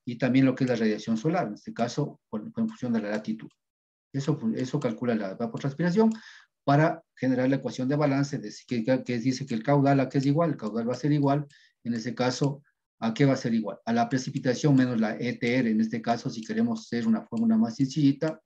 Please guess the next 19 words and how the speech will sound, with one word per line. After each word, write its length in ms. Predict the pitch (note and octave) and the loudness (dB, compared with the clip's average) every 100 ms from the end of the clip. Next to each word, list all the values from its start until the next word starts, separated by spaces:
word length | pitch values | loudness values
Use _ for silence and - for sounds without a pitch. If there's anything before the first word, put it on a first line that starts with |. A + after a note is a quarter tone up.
| - | -20
a 80 | |
nivel 260 | G#2+ G#2+ A2+ | -14 -4 -2
mensual, 400 | C3+ C#3 D#3 E3+ | -2 -2 -2 -4
pues 160 | A2+ G#2+ | -6 -8
de 80 | |
sería 280 | G#2 G2+ F#2+ | -8 -12 -16
esta. 140 | - _ _ _ _ _ - | -20 _ _ _ _ _ -6
La 220 | A2+ A2+ | -2 0
E 40 | |
T 160 | B2+ D3 | 4 6
R, 120 | D3+ | 6
entonces, 520 | D#3 A2+ - A2 - - | 4 0 -6 -10 -12 -8
y 220 | A2+ C3 | 0 2
más 260 | C#3+ A#2 A#2 | 2 0 2
en 120 | A#2 | 2
este 200 | A2 C#3+ | 2 2
caso, 240 | C3+ B2+ A#2+ | -2 -2 2
más 240 | A2+ B2+ | 2 2
menos 380 | C3 B2+ B2+ | 0 0 -4